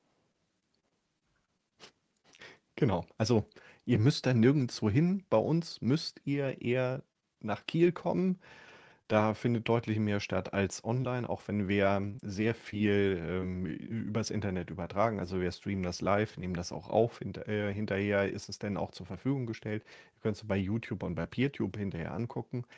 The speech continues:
Aber einige Sachen gibt's bloß vor Ort, wie die Workshops. Also dafür müsst ihr wirklich physikalisch zu uns kommen. Und bei den Tux-Tagen ist es egal, wo ihr seid. Also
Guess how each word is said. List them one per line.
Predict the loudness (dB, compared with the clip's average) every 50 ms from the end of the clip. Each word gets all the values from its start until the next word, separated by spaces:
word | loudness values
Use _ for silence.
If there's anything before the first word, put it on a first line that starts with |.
| -20 -20 -20 -20 -20 -20 -20 -12 -6
Aber | -2 0 2 2
einige | 2 2 2 2 2 2
Sachen | 0 0 0 -2 -2
gibt's | -4 -4 -6 -10 -6
bloß | -4 -4 -4 -4
vor | -6 -8 -6 -4
Ort, | -2 -2 -2 -2 -4 -8 -10 -6
wie | -4 -4 -4
die | -4 -4 -4 -2 -2 -2 -2 -4 -8 -12
Workshops. | -6 -2 0 2 2 0 -2 -8 -10 -10 -10 -10 -12 -12 -12 -14 _ _ -20 _ _ _ _ _ _ -14 -8
Also | -6 -4 -2
dafür | 0 0 0 0 -2 -2
müsst | -2 -4 -4 -6 -6
ihr | -4 -4
wirklich | -4 -6 -6 -6 -8 -8 -10 -14
physikalisch | -8 -2 0 0 0 0 -4 -6 -6 -6 -8 -8 -8 -8 -8 -10 -12 -14 -16
zu | -14 -12 -10 -6
uns | -2 -2 -2 -2 -4 -6
kommen. | -2 0 0 0 0 -2 -4
Und | -4 -4 -2 0
bei | 2 2
den | 2 0 -4
Tux-Tagen | -4 -4 -6 -6 -6 -6 -2 0 0 0 -2 -4
ist | -6 -8 -10
es | -10 -10
egal, | -8 -6 -6 -4 -4 -4 -2
wo | -2 -2
ihr | -2 -2 -4
seid. | -6 -8 -8 -8 -12 -14 -18 -18 -18 -16 -18 -14 -4 0
Also | 2 4 4 4 4 2